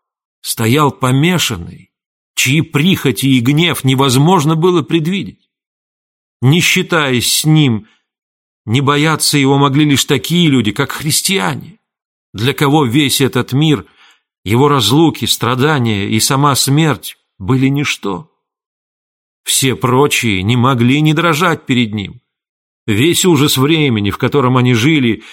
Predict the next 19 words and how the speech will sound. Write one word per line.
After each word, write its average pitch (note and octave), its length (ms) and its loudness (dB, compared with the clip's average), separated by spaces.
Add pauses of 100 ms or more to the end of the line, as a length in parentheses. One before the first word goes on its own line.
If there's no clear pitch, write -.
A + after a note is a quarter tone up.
(140)
явился C#3+ 500 0
Веницию D3+ 600 2
в - 60 -10
чудовищной D3+ 880 0
своей C#3+ 400 2
беспредельности. C3 1120 -2 (1120)
Да, G#2 320 0
он A#2 220 2
не B2+ 120 4
мог C3 320 2
отдать A2 420 -4
Лигию A2 400 0
семье A#2+ 380 -2
Авла A2+ 500 0
из G#2 160 -2
опасения, A#2+ 720 -2
как A#2 240 -4
бы B2+ 120 0
изверг B2+ 800 -2